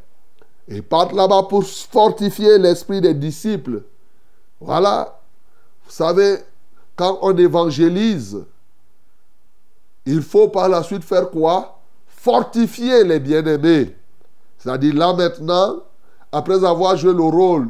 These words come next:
d'évangéliste, ils vont jouer le rôle de quoi ? De, de pasteur. Ah. Ils doivent fortifier parce que le pasteur, son rôle,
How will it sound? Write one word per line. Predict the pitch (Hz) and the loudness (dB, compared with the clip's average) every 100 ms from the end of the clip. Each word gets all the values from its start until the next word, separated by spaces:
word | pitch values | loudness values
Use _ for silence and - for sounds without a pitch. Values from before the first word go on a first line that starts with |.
| 147 | -4
d'évangéliste, | 143 151 160 151 147 160 208 - 220 226 466 - - - - - - - | -2 0 -2 -4 -4 -2 -4 0 2 2 0 -8 -14 -16 -16 -18 -14 -4
ils | 202 | 0
vont | 196 196 | 4 4
jouer | 185 | 4
le | 185 | 4
rôle | 160 175 185 | 4 2 2
de | 160 | 0
quoi ? | - 156 170 | 0 2 2
De, | 151 160 190 254 254 - - - - | 4 6 6 6 4 -4 -12 -14 -12
de | 95 | -14
pasteur. | 92 131 156 - - 190 208 196 170 120 90 78 - - - - - 98 | -10 -2 -2 -2 0 4 6 6 6 2 -2 -10 -16 -18 -18 -20 -18 -14
Ah. | 101 101 147 175 151 107 - - - - - - - - - | -10 0 2 4 2 0 -8 -16 -16 -16 -16 -16 -16 -16 -10
Ils | 127 | -2
doivent | 165 180 185 | 0 2 2
fortifier | 180 - - 233 233 - 220 - - 233 220 | 0 -6 2 4 4 0 -4 -4 -8 0 2
parce | 180 127 131 | 2 -4 -8
que | 165 | -8
le | 160 139 | -6 -6
pasteur, | 156 147 - 185 190 | -6 -6 -6 -8 -8
son | 185 135 110 | -6 -6 -4
rôle, | 123 220 247 | 2 2 2